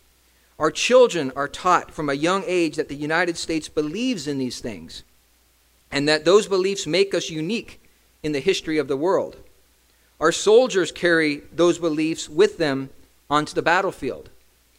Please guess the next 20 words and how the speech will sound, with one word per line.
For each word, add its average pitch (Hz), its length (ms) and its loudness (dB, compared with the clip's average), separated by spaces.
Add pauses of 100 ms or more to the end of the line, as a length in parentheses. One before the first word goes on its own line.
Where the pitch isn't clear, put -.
(380)
Phil 190 300 4
Clay, 175 600 4
a 139 60 -6
U 170 240 4
S 196 140 0
Marine 165 400 -2
and 139 160 -8
author, 156 500 -2 (560)
described 151 480 2
his 233 200 0
understanding 139 880 -2
of 147 140 -2
American 151 500 0
values 139 420 0
as 139 360 -4
including 165 580 0 (360)
a 135 80 -10
commitment 202 560 -2
to 196 100 -8
democracy, 170 800 -2